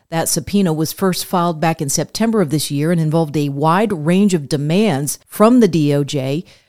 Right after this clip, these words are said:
regarding recent legislation that prohibits transgender hormones or surgeries for minors. Alabama Eagle Forum had a part in seeking this legislative action, but ultimately it was the state lawmakers and the governor who made the bill become law.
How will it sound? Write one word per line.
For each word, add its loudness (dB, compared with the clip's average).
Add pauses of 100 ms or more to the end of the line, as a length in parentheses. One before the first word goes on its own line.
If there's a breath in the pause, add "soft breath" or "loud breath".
(120)
regarding 2
recent 0
legislation 0
that -2 (280 soft breath)
prohibits 2
transgender 0
hormones 2
or -2
surgeries -2 (240)
for -2
minors. 0 (240)
Alabama 2
Eagle 0
Forum 0
had 2
a 2
part 0
in 4
seeking 0
this 2
legislative 0
action, -2
but 0 (260 loud breath)
ultimately 2
it 2
was 2
the 0
state 0
lawmakers 2
and -2
the -4
governor 0
who 0
made 0
the 2
bill 2
become -2
law. 0